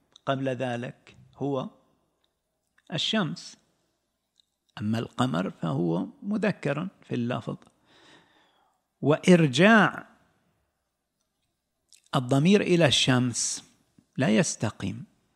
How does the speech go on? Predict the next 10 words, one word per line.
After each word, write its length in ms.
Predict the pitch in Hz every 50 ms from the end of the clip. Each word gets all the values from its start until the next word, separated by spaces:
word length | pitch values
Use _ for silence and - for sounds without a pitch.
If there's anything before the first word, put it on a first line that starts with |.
| _ _ _ _ _ _ _ _ _ _ _ _ -
لأن 300 | - 107 120 139 139 135
المعنى 680 | 131 127 117 120 165 170 - 143 135 131 131 147 185 - - _ - -
يصير: 400 | 123 - - 151 151 185 285 - _ _ _ _ _ _ _ _ _ _ _ _ _ _ _ _ _ _ _ _ _ _ _ _ _ _ _ _ _ _ _ _ _ -
'والنهار 600 | - 123 127 131 127 127 127 107 117 139 147 160
إذا، 640 | 165 165 - 135 139 135 127 131 127 127 120 110 107 - _ _ _ _ -
وأقسم 800 | 123 117 - - 170 175 170 - - - - 175 156 139 131 123
بالنهار 640 | 113 143 139 139 139 131 127 120 110 131 147 165 185
إذا 600 | 202 202 190 - - 156 165 151 147 127 123 120
جل 800 | 110 107 - 143 160 180 196 180 160 160 165 180 202 226 269 311 - - _ _ _ _ _ _ _ _ -
الشمس'، 640 | 165 139 - - - 113 110 113 - - - - _